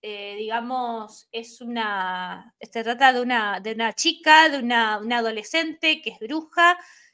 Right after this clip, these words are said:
que vive con sus tías y que de un momento a otro se, ella se tiene, mm, vi-, ella vive en un,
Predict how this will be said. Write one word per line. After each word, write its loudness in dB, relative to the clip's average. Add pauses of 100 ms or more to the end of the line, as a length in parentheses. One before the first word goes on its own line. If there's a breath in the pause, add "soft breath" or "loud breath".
(120)
que 0
vive 4
con 0
sus -12
tías 4 (800)
y -12
que 4
de -2
un -4
momento -2
a 2
otro 2 (280)
se, -6
ella -4
se -8
tiene, -2
mm, -10
vi-, -10
ella -2
vive 0
en -8
un, -8